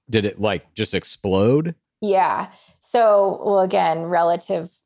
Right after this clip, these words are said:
Speaker 2: <clears throat> numbers, but when, so after Sean's season, I capped out around, like, seventy-two thousand.
Speaker 1: Mm-hmm.
Speaker 2: And then when Paradise started airing, it was, like, creeping up a hundred,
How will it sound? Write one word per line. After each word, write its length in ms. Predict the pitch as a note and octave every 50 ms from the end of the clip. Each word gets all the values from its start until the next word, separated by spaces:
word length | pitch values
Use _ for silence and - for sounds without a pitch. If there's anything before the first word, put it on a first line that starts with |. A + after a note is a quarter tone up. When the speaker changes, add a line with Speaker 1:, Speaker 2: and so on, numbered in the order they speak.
| _ _
Speaker 2:
<clears throat> 200 | _ _ _ -
numbers, 580 | C4 C#4+ B3+ A3 G#3 G3+ F#3+ F3+ F3+ F#3+ G3 F#3+
but 220 | - G3 - - F#3
when, 380 | G3 G#3 G3+ G3+ G3+ F#3+ -
so 120 | - - G3
after 280 | F#3 F#3+ F3+ - G#3
Sean's 340 | G3+ - G3+ F#3 F#3+ G3+ -
season, 280 | - G#3+ G#3+ A3+ A3 G#3
I 120 | F#3 F#3
capped 460 | F#3 - - - E3+ E3+ F3 - -
out 200 | F3+ E3+ E3 F3
around, 320 | F3 F3 E3+ E3+ F3 E3+ E3
like, 140 | D#3+ D#3+ -
seventy-two 600 | - - F3+ F#3+ F3 F#3 F#3+ F#3+ - - G#3+ A3+
thousand. 720 | - A#3 G#3+ G#3 A3+ B3 A#3+ B3+ B3+ B3+ C4 C4 C4+ B3+ - _ -
Speaker 1:
Mm-hmm. 280 | - B2 A#2 G2 F#2 F#2+ - - _ _ _ _ _ _ _ -
Speaker 2:
And 180 | A#3 A3 G#3
then 380 | G3+ G3 G3 F#3+ F#3+ F#3+ F#3+ - - - - _ _ _ -
when 400 | G#3 G#3 G#3+ G#3+ G3+ G3 G3 F#3+
Paradise 520 | - - G#3+ G3 G3 G3 F#3+ F3+ F#3 -
started 340 | - G3 F#3+ F3 F3+ F3+ F3 -
airing, 540 | - F#3+ F3 F3 F3 E3+ E3+ E3+ E3+ F3 - - -
it 160 | G#3 F#3 -
was, 220 | G3+ F#3+ F3 E3+
like, 260 | - F#3 E3+ - - _
creeping 460 | - - F#3+ F3+ F3+ F#3 F3+ F3 F3
up 260 | F3 F3 - - - _ _ _ _ _ _ _ _ _ _ _ _ _ _ _ _
a 60 | - F#3+
hundred, 680 | - G#3 G3+ F#3+ F#3+ G3 F#3 F#3 F#3 F3+ F3+ F3 G3